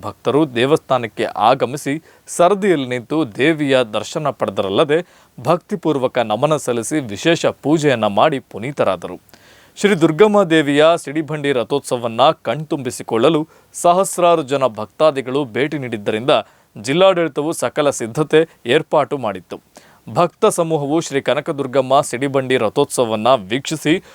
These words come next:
ಹೂವು ಬಾಳೆಹಣ್ಣು ತೂರಿ ಭಕ್ತಿಪೂರ್ವಕ ನಮನವನ್ನ ಸಲ್ಲಿಸಿ ಭಕ್ತಿಯಲ್ಲಿ ಮಿಂದೆದ್ದರು. ದೇವಸ್ಥಾನದ ಸುತ್ತಲೂ ಸಿಡಿಬಂಡಿ ರಥೋತ್ಸವವು ಮೂರು ಸುತ್ತುಗಳನ್ನ ತಿರುಗಿದಾಗ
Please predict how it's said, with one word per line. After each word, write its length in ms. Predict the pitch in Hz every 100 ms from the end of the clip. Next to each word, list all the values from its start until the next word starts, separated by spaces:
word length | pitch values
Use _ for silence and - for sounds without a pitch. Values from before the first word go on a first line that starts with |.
| _ _
ಹೂವು 380 | 185 208 202 185
ಬಾಳೆಹಣ್ಣು 600 | 131 156 180 151 151 147
ತೂರಿ 320 | - 139 151
ಭಕ್ತಿಪೂರ್ವಕ 840 | 120 131 156 180 147 147 127 120
ನಮನವನ್ನ 600 | 120 101 107 156 135 120
ಸಲ್ಲಿಸಿ 500 | 117 110 123 156 156 - _ -
ಭಕ್ತಿಯಲ್ಲಿ 600 | 131 175 _ 175 143 123
ಮಿಂದೆದ್ದರು. 680 | 107 104 143 135 98 98 92 _ _ - _ _ 107
ದೇವಸ್ಥಾನದ 680 | 147 208 214 - 175 156 151
ಸುತ್ತಲೂ 480 | - 117 - 151 175
ಸಿಡಿಬಂಡಿ 580 | - 151 143 143 135 120
ರಥೋತ್ಸವವು 680 | 107 135 131 131 127 165
ಮೂರು 380 | 131 101 147 160
ಸುತ್ತುಗಳನ್ನ 640 | 139 113 135 120 117 113 110
ತಿರುಗಿದಾಗ 580 | - 107 120 117 143